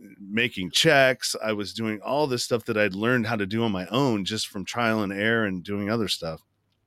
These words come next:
Um, but at some point,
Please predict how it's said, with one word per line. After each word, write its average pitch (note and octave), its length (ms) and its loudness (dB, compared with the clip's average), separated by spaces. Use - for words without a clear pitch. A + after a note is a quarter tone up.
Um, A2+ 360 4
but D3 140 6
at C#3 140 4
some G#3 160 6
point, B2 400 2